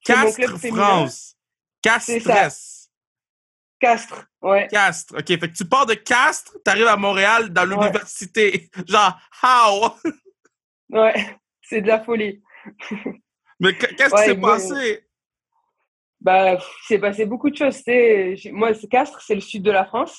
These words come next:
Speaker 1: C'est, euh,
Speaker 2: Ouais.
Speaker 1: c'est une ville de ru-, c'est une ville de rugby. Euh,
Speaker 2: Ah !
Speaker 1: même pas, même pas de soccer. C'est vraiment rugby, euh, sport numéro un.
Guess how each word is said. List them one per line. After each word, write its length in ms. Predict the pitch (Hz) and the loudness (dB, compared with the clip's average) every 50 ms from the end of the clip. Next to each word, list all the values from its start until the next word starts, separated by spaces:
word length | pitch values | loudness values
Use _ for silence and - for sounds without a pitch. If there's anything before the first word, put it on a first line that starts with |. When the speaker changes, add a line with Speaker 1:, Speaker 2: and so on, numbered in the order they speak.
| - - _ | -20 -8 _
Speaker 1:
C'est, 200 | - 202 196 190 | -2 0 0 2
euh, 120 | 185 180 143 | 2 2 2
Speaker 2:
Ouais. 80 | 135 - - _ _ | 0 -2 -8 _ _
Speaker 1:
c'est 120 | _ - 202 | _ -2 0
une 140 | 196 196 196 | 0 0 0
ville 180 | 196 226 220 202 | 0 -2 0 2
de 80 | 220 | 2
ru-, 200 | 214 214 226 196 | 0 0 -2 -6
c'est 140 | 190 - 196 | -6 -6 -6
une 100 | 190 190 | -4 -4
ville 120 | 185 208 196 | -4 -2 0
de 80 | 208 | 0
rugby. 460 | 190 208 196 180 170 208 262 - - _ _ _ _ _ _ _ _ _ _ - - - | 0 0 -4 -4 -4 -4 -6 -6 -8 _ _ _ _ _ _ _ _ _ _ -20 -2 0
Euh, 60 | - | 2
Speaker 2:
Ah ! 60 | - - | 2 4
Speaker 1:
même 140 | - - - | 4 4 4
pas, 220 | - - - - 208 | 2 2 2 0 -2
même 120 | 208 208 | -2 -2
pas 80 | 214 233 | -2 -4
de 60 | 233 | -2
soccer. 520 | - 247 220 220 240 214 185 - - - _ _ _ _ | -2 -4 -4 -2 -2 -2 -2 -2 -8 -16 _ _ _ _
C'est 240 | _ _ 185 185 180 | _ _ -2 0 0
vraiment 360 | 175 185 196 202 220 220 214 | 2 2 2 4 4 2 2
rugby, 500 | 202 233 202 180 180 226 233 233 226 214 | 0 -2 -6 -6 -6 -4 -4 0 0 0
euh, 640 | 196 190 185 185 180 180 175 175 175 170 165 165 170 | 0 0 2 2 2 2 2 0 -2 -4 -6 -6 -8
sport 260 | _ _ - 196 196 | _ _ -6 -6 -6
numéro 340 | 190 185 180 180 170 175 175 | -6 -2 -2 0 2 2 2
un. 180 | 170 196 294 | 0 -2 -4